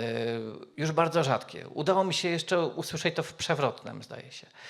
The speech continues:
Mm, e, do czego zmierzam? E, zmierzam do tego, że tak jak w Panu Tadeuszu, e, sędzia mówi, że grzeczność nie jest nauką, e, e, małą,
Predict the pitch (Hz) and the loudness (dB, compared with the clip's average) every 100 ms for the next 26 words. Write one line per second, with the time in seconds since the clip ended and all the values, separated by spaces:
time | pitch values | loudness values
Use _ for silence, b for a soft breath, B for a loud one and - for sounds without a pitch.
0 | B B B _ 117 127 131 127 131 127 | B B B _ -4 0 2 2 2 2
1 | 127 131 131 135 135 135 - - _ - | 2 0 0 -2 -4 -8 -12 -20 _ -8
2 | 80 107 110 117 107 98 104 - - - | -4 -2 0 -2 -4 -10 -16 -20 -20 -20
3 | _ _ _ _ - 156 135 147 147 185 | _ _ _ _ -14 -12 -6 -4 -2 -2
4 | 147 151 117 107 107 - 123 120 123 120 | -2 -2 -2 -4 -6 -2 0 0 0 -2
5 | 123 175 165 160 175 165 151 135 131 123 | -4 -6 -2 0 0 0 0 2 4 4
6 | - - - 165 165 - - 127 120 135 | 2 -2 -2 -2 -2 -4 -2 0 0 2
7 | 175 156 147 135 B B B B - 123 | 2 0 -2 -4 B B B B 4 6
8 | 120 123 120 120 - 139 131 120 120 120 | 8 6 4 2 2 2 4 2 0 -2
9 | 117 123 135 139 127 - 131 123 117 - | -4 -2 0 0 0 0 0 2 0 -2
10 | 120 113 110 110 113 110 - - 107 107 | -2 -2 -2 -4 -4 -6 -10 -6 -4 -2
11 | - 53 - - 57 58 60 - - _ | -2 0 0 0 0 -2 -4 -10 -14 _
12 | _ _ _ _ _ _ - - 117 101 | _ _ _ _ _ _ -16 -4 -2 0
13 | 110 123 135 143 | 4 6 8 6